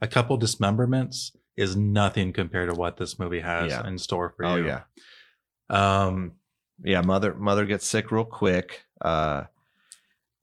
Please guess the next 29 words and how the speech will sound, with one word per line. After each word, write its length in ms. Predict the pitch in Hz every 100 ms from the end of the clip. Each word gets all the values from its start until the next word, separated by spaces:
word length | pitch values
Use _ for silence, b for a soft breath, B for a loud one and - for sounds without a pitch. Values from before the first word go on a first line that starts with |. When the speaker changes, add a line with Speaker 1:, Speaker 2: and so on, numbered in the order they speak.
| _ _ -
Speaker 2:
I 60 | 90
think 160 | 98
the 60 | 90
nurse 340 | 82 92 - -
came 220 | 95 92
by, 460 | 90 92 92 87 -
you 120 | 92
know, 160 | 90 87
checked 300 | - 92 -
her 120 | 92
out. 260 | 90 92 85
She's, 300 | 98 85 -
she's 200 | 98 82
bedridden 500 | 95 90 90 92 92
at 80 | 87
this 160 | 92
point. 560 | - - 90 90 - - _ b b b b b b -
You 140 | 98
know, 320 | 92 87 90 85
um, 500 | 85 82 78 76 - _
you 140 | 98 104
can, 160 | 101 101
<laughs> 100 | -
you 100 | 196
can 180 | - 120
clearly 540 | 110 - 170 117 107 113
see 260 | - 107
things 340 | 98 92 95 92
aren't, 220 | 92